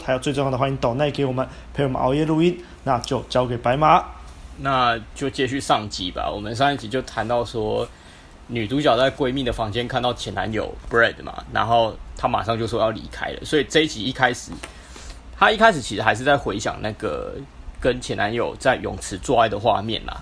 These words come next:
Speaker 2: 那马上就接到说，就是她要搭火车回到她家了。那女主角在回想她跟前男友在泳池做爱的时候，突然之间回到现实，然后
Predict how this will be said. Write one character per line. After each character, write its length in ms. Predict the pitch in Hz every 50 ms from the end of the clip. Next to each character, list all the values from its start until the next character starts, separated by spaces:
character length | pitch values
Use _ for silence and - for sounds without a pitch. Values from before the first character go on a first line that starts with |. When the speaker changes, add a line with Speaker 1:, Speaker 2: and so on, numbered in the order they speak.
| - -
Speaker 2:
那 100 | 127 123
马 180 | 123 113 101 95
上 180 | 120 131 131
就 80 | 123 131
接 340 | 127 - - - 117 113 117
到 200 | 120 131 120 113
说， 300 | 104 - 127 110 104 107
就 120 | 110 - 117
是 320 | - - 120 110 104 101 - - - - - - - -
她 400 | - - 117 117 113 113 120 120 - - - - - -
要 120 | - 127 120
搭 240 | - - 107 117
火 180 | 117 107 104 -
车 440 | 101 - - 107 98 98 101 101 92 98 - -
回 140 | - 95
到 240 | 104 107 113 104 101
她 220 | - - 107 98 98 -
家 120 | - - -
了。 220 | - - - - - - - - - - - -
那 420 | 147 151 147 143 135 123 123 123 - - - - - - - - - -
女 180 | 131 120 113
主 140 | 113 156 208
角 180 | 226 190 120 117
在 200 | 160 190 202 175
回 200 | - 151 117 -
想 200 | - 127 101 101
她 100 | 117 123
跟 140 | 139 139
前 180 | 135 - 120 95
男 140 | 98 107 117
友 180 | 117 82 - - - - - - - - - - - - - - - -
在 200 | - - 139 127
泳 200 | 113 101 101 101
池 120 | 104 - 98
做 260 | - - 139 123 127
爱 80 | 120
的 100 | 110 101
时 140 | 98 92 101
候， 240 | 101 113 117 117 107 - - -
突 140 | - - 123
然 160 | 120 120 117
之 100 | 113 123
间 200 | 110 127 127 127 123
回 120 | - 110
到 160 | 107 117 120
现 240 | 113 - - 120 95
实， 200 | 95 - - - - - -
然 100 | 98 101
后 240 | 107 120 120 117 101